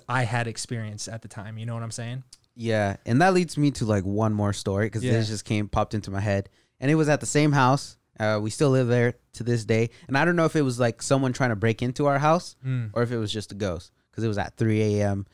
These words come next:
Speaker 1: Mm-hmm.
Speaker 2: And it was a time when my cousins had come over. And so, um, our room was small and it couldn't fit all of us. So we just moved it to the living room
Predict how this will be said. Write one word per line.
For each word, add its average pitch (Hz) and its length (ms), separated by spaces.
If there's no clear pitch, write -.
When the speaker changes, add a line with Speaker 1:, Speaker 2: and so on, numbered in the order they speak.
Speaker 1:
Mm-hmm. 127 120
Speaker 2:
And 120 100
it 127 60
was 123 180
a 117 60
time 117 400
when 107 240
my 110 160
cousins 117 380
had 110 180
come 110 160
over. 110 340
And 120 140
so, 107 420
um, 110 200
our 127 160
room 143 140
was 131 100
small 120 400
and 117 120
it 110 40
couldn't 120 200
fit 117 260
all 107 160
of 113 80
us. 135 300
So - 160
we 113 80
just 107 260
moved 117 240
it 107 100
to - 80
the 107 60
living 110 240
room 139 240